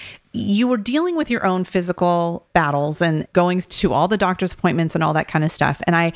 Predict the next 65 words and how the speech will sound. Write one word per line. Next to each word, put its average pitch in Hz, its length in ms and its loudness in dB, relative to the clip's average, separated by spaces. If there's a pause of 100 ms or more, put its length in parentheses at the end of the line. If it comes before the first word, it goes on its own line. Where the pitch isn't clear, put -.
(200)
s-, - 160 -10
I 226 220 4
think 180 480 -4
my 190 480 0 (160)
temptation 214 840 0
would 185 140 4
have 180 100 2
been 151 420 0
in 170 140 2
your 151 160 0
situation 165 680 -2
to - 120 0
be, 151 320 0 (320)
"Okay, 170 340 0 (440)
I've 160 140 4
got 208 160 0
cancer. 160 440 0 (280)
I'm 165 120 4
going 175 160 2
through 190 180 -2
a 170 40 0
really 160 240 0
bad 180 280 -2
deal. 147 220 0
So - 360 0
I 156 120 2
will 185 100 0
be 240 140 -2
home. 208 400 0 (360)
I'm 180 140 4
going 175 200 2
to - 100 -6
shut - 240 0
my 220 100 2
doors. 185 440 0 (220)
Okay, 190 240 2
if 156 80 -2
somebody 196 200 0
wants 214 160 0
to - 80 -8
call 233 160 2
me, 214 100 0
fine. 175 300 -2
But 175 120 0
I, 160 300 0
you 175 140 0
know, 160 60 2
I'm 165 120 2
gonna 262 160 0
be 294 80 0
kinda 240 220 -2
shut 170 260 0
off 120 240 -2
for 147 200 0
a 131 60 0
while. - 380 -4
It's 165 80 -2
just 185 180 2
gonna 170 160 2
be 165 160 0
me 196 260 0
and 233 120 0
the 233 40 -2
Lord, 202 340 0
and, 156 260 -6